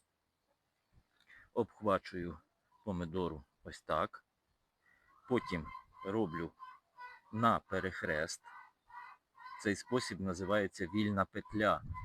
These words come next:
або по-іншому вісімка. Бачите, ось тут перехрестя получається. І прив'язуємо до колика. Дуже гарно тримається. Та по мірі зростання, коли буде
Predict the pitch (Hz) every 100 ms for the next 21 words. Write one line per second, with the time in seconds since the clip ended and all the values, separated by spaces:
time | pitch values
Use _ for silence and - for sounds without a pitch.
0 | - 92 80 90 90 - 110 107 - 87
1 | 90 - 101 98 101 - 76 65 71 -
2 | _ _ - - - - 101 - - 90
3 | - - 110 - 98 98 - 87 - -
4 | 95 123 127 - 143 160 - 185 - -
5 | - - - - - - 202 233 - 123
6 | 101 107 127 139 120 120 131 - _ -
7 | _ - _ - 104 113 123 - - 110
8 | 82 76 - 71 - - _ _ _ -
9 | _ - - _ - - - - 104 135
10 | 110 87 95 92 98 73 80 78 - _
11 | _ 95 90 73 67 101 - 202 214 -
12 | - - - - _ - - - - -
13 | - - 113 110 107 90 92 92 - 95
14 | 92 85 76 87 82 71 90 85